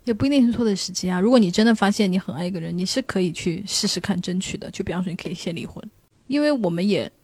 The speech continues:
看过很多就是婚后发现了你的真爱的。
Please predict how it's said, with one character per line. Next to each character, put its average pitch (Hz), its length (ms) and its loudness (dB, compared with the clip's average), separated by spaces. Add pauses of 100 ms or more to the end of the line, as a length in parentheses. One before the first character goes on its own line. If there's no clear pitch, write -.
(280)
看 202 260 2
过 190 180 2
很 170 220 -6
多 185 180 2
就 208 140 -2
是 190 160 -2
婚 196 340 2
后 185 240 2
发 180 220 0
现 180 180 0
了 151 80 -2
你 110 80 -4
的 - 120 -4
真 170 240 -4
爱 - 160 -8
的。 - 120 -10